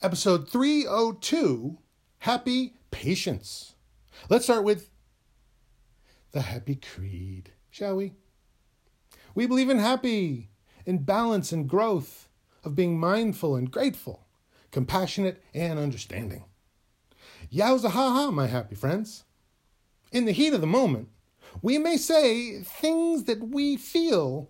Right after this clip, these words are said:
need to be said, only to later realize that perhaps we should not have said those things. It's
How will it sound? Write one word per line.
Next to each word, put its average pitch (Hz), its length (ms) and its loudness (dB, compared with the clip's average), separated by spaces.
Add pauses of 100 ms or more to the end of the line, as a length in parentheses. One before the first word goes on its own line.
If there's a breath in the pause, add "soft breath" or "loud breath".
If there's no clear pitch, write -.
need 151 220 -2
to 123 80 -6
be 107 100 -6
said, 104 500 -8 (220 soft breath)
only 208 280 0
to 202 120 -4
later 185 340 2
realize 156 600 0
that 151 200 -6
perhaps - 560 -10 (460 loud breath)
we 147 460 -4
should 123 400 -8
not 175 280 0
have 101 140 -10
said 92 220 -10
those - 220 -18
things. - 540 -20 (1300 soft breath)
It's - 320 -4